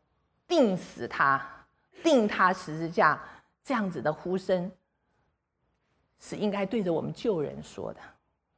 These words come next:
在加拉太书里面，对不对？特别讲到，这是钉死，就是，就是我们要有这个决心，不是钉死那位，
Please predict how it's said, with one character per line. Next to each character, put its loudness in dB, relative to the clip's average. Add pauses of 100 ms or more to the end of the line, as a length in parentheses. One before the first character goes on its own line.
(1400)
在 0
加 8
拉 10
太 0
书 -4
里 -6
面， -8 (280)
对 -16
不 -12
对？ -4
特 -6
别 -2
讲 -14 (120)
到， -10 (480)
这 -20
是 -4
钉 0
死， -12
就 -10
是， 0 (320)
就 -20
是 -4
我 0
们 -2 (180)
要 -2
有 2
这 -2
个 4
决 -6
心， -8
不 2
是 0
钉 2
死 2
那 6
位， 12